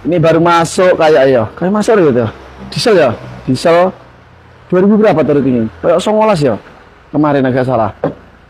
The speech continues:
Songolas iki. Venture-e, Fortuner-e rong atus, eh, telung atus piro ya kemarin? Bener? Oh, saya, saya cek aja.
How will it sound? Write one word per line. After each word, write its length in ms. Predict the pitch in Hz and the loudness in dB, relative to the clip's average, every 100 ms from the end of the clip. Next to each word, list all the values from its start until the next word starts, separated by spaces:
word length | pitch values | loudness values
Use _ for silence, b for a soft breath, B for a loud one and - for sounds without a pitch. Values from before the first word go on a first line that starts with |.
| _ | _
Songolas 400 | - 160 175 175 | -10 -4 -2 -2
iki. 160 | 139 120 | -2 -4
Venture-e, 960 | 139 143 143 156 156 156 180 185 190 - - - - - _ | -2 -2 0 0 2 2 2 4 2 -2 -10 -16 -20 -20 _
Fortuner-e 640 | - 151 160 165 165 185 185 | -4 -2 0 -2 0 2 2
rong 220 | 175 170 165 | 2 2 2
atus, 640 | 165 165 - 165 165 160 | 0 -2 0 2 2 2
eh, 80 | 135 | -2
telung 220 | 123 170 | 0 0
atus 240 | 170 175 165 | 0 -2 -2
piro 160 | 156 | 0
ya 80 | 127 | 0
kemarin? 320 | 120 117 110 104 - _ _ _ _ _ _ - | 0 -2 -2 -6 -16 _ _ _ _ _ _ -8
Bener? 240 | 175 139 - - - 127 131 139 - _ _ _ _ _ - | -2 -2 -4 -18 -20 -18 -18 -20 -20 _ _ _ _ _ -6
Oh, 220 | 190 160 - | -2 -2 -2
saya, 180 | 156 | -4
saya 240 | 147 101 104 | -2 -2 -2
cek 120 | 127 | -2
aja. 140 | 117 | -2